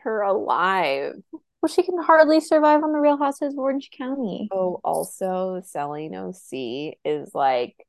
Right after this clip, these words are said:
Speaker 1: the women, at least on Selling Sunset, are, like, kinda good actors. The
Speaker 2: Mm-hmm.
Speaker 1: women, uh, or the, everyone on Selling, there's only a couple of 'em that, like, are actors. The rest of 'em are,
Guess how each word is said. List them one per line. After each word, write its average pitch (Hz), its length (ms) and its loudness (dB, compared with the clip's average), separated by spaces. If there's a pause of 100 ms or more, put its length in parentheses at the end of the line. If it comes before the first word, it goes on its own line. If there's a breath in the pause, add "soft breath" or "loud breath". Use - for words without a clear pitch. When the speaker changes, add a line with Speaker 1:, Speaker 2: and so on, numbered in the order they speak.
(240)
Speaker 1:
the 196 180 2
women, 208 400 -2
at 196 160 -6
least 175 300 -4
on 170 180 -6
Selling 160 420 -6
Sunset, 151 600 -4
are, 160 140 -6
like, 135 340 -4 (100)
kinda 156 280 -8
good 147 220 -4
actors. 180 880 -6 (500)
The 196 80 0
Speaker 2:
Mm-hmm. 247 160 6
Speaker 1:
women, 180 600 -2
uh, 170 300 -2
or 170 140 2
the, 160 180 0 (180)
everyone 165 800 2
on 151 280 -4
Selling, 147 760 -4
there's 180 180 -4
only 180 200 -2
a 156 80 -4
couple 143 360 -6
of 143 120 -4
'em 120 140 -6
that, - 340 -6
like, - 320 -2
are 147 180 -2
actors. 147 480 -8
The 147 80 -8
rest 143 280 -4
of 165 120 -8
'em 160 140 -6
are, 127 280 -8